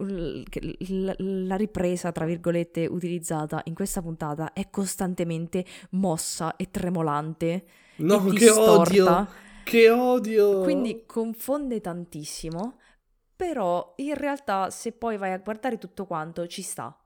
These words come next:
Speaker 1: perché gran parte di questo episodio è visto un po' come lo vede letteralmente, non, non sente il personaggio del soldato,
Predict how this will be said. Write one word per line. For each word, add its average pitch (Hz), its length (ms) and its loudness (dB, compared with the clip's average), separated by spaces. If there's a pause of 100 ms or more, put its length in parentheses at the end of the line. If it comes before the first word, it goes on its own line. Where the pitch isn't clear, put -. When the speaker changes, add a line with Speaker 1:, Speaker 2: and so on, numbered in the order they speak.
(100)
Speaker 1:
perché 196 680 -6 (380)
gran 196 280 -4
parte 247 240 -4
di 208 80 -6
questo 196 240 -6
episodio 165 600 -6 (280)
è 214 120 -4
visto 190 680 -4
un 208 200 -6
po' 170 460 0
come 170 640 -4
lo 160 720 -2 (460)
vede 196 460 -4
letteralmente, 175 1080 -6
non, 180 380 -8
non 214 380 -6
sente 196 800 -6
il 185 680 -4
personaggio 160 560 -8
del 143 120 -8
soldato, 139 640 -10